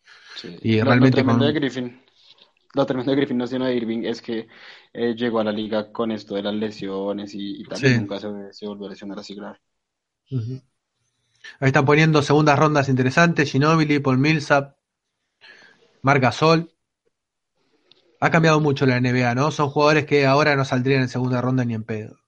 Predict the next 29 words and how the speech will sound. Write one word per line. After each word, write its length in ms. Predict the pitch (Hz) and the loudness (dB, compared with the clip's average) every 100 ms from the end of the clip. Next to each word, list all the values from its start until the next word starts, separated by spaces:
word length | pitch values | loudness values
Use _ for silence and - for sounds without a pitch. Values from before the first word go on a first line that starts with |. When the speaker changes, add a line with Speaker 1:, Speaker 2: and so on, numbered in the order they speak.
| _ _ _ | _ _ _
Speaker 1:
Ni 120 | 107 | -16
en 100 | 98 | -16
pedo. 160 | 98 - | -16 -8
Speaker 2:
Realmente. 540 | 113 110 110 98 - _ _ | -6 -4 -8 -10 -20 _ _
Bueno, 220 | 131 123 | -4 -4
Isaiah 280 | 107 131 120 | -2 -4 -2
Thomas, 300 | 139 131 120 | -2 -2 -4
obviamente. 520 | 120 127 143 139 135 _ _ - - | -6 -4 -4 -6 -8 _ _ -20 -18
<coughs> 1120 | 185 180 135 _ 254 - - - 127 135 - _ - - - - 135 - - _ | -16 -16 -20 _ 0 0 -2 -2 -2 -4 -10 _ -20 -20 -20 -18 -18 -20 -20 _
Draymond 460 | 131 156 151 143 143 | 4 6 6 6 6
Green, 420 | 165 170 170 - - | 4 4 0 -8 -8
con 120 | 117 | -6
la 80 | 117 | -4
treinta 240 | 123 117 | -4 -6
y 20 | |
cinco, 300 | 117 160 139 | -4 -2 0
que 80 | 127 | 0
pasó, 380 | 113 113 147 127 127 110 - | 2 2 0 0 -6 -8 -4
pasó, 600 | 117 - 147 123 113 113 - - - - - | -4 2 2 2 -2 -6 -18 -18 -20 -20 -8
este, 420 | 120 120 - - 135 | -4 -4 -6 -18 -2
pasó 380 | 143 - 139 | -2 2 4
Ainge 320 | 135 135 123 - | 6 4 0 -4
de 380 | 120 117 113 117 | -4 -2 -2 -2
Draymond 520 | 131 135 139 139 147 _ _ _ _ _ _ _ _ _ _ _ - - _ | 0 2 0 -2 -6 _ _ _ _ _ _ _ _ _ _ _ -20 -20 _
en 120 | 113 | -14
su 140 | - 117 | -8 -6
momento. 520 | 123 131 127 123 131 - _ - _ _ _ - _ _ - | -2 -2 -4 -8 -14 -20 _ -20 _ _ _ -20 _ _ -12
Speaker 1:
¿Cuántas 300 | 120 113 117 | -8 -8 -6
veces? 340 | 110 107 | -8 -10